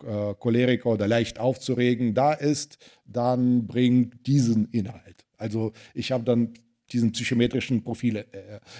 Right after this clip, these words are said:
äh, erstellt. Äh, ja. Genau.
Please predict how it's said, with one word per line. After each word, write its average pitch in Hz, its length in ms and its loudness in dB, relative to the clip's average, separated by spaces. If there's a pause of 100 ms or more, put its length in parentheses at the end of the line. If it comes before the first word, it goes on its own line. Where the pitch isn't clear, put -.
(140)
äh, 104 320 -8
erstellt. 82 540 -16 (400)
Äh, 80 1040 -20
ja. 73 120 -20 (2000)
Genau. 85 520 -20